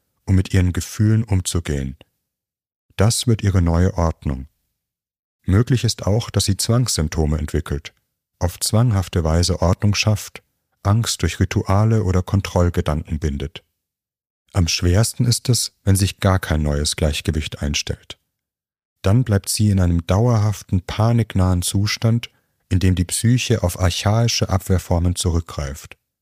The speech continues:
Dissoziation, Derealisation oder Depersonalisation. Das Abschalten der Selbstwahrnehmung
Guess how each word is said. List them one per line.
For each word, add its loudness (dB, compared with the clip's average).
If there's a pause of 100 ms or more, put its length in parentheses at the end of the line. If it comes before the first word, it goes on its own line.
(340)
Dissoziation, 0 (380)
Derealisation 2
oder -2
Depersonalisation. -4 (640)
Das -2
Abschalten 0
der 0
Selbstwahrnehmung 0